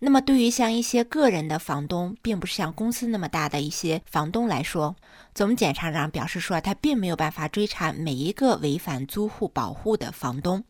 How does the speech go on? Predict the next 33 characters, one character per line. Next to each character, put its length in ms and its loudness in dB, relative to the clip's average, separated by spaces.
尤 100 8
其 200 4
是 160 4
租 160 0
客 200 0
比 140 -2
较 180 0
小 260 -4
的 140 -4
小 220 -6
房 260 -8
东。 180 -4
我 60 0
们 120 2
再 140 6
来 100 8
关 200 2
注 100 0
另 180 -2
外 160 6
一 80 2
个 120 -2
消 240 0
息， 260 -8
在 200 4
昨 180 2
天 240 0
有 100 0
和 140 -4
大 160 0
家 180 0
分 280 0
享， 280 0